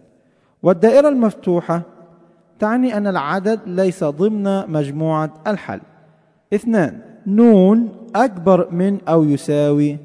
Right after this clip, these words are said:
ثلاثة. سنقوم برسم خط الأعداد وسنكتب الأعداد عليه، واحد، اثنان، ثلاثة، أربعة، خمسة، ستة، ونحن متجهون إلى اليمين. سنقف عند العدد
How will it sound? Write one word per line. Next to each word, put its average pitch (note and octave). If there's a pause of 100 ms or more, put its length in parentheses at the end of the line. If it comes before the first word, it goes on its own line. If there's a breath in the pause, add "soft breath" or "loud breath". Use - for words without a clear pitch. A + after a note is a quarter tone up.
(160)
ثلاثة. D3+ (400)
سنقوم B3
برسم G#3
خط F#3
الأعداد D#3+ (220)
وسنكتب E3+
الأعداد C#3
عليه، E3
واحد، D#3+
اثنان، D3
ثلاثة، D3
أربعة، C#3+
خمسة، E3
ستة، F3
ونحن D3+
متجهون C#3+
إلى C#3
اليمين. A2+ (300)
سنقف A#3+
عند G3
العدد E3